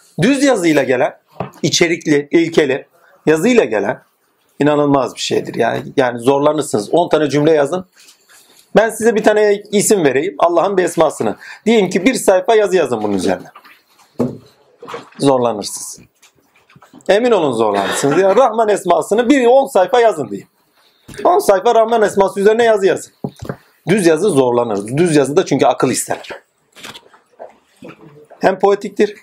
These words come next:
şiirseldir. Hem de ilkesel olarak, tutarlı olarak, felsefi bir metin olarak inceliyoruz şu anda. Bak,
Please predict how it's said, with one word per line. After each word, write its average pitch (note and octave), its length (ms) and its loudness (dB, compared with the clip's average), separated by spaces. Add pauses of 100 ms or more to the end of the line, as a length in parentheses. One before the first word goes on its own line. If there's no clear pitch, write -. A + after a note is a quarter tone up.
(120)
şiirseldir. F3 640 0 (840)
Hem D#3 180 0
de D#3+ 40 -2
ilkesel D#3 460 0
olarak, E3+ 340 0
tutarlı D#3+ 380 0
olarak, F3 360 0 (340)
felsefi D3+ 500 0
bir D#3 60 2
metin D3 300 2
olarak B2 340 0
inceliyoruz A2+ 420 0
şu A#2 120 -2
anda. A#2 180 2
Bak, B2+ 160 0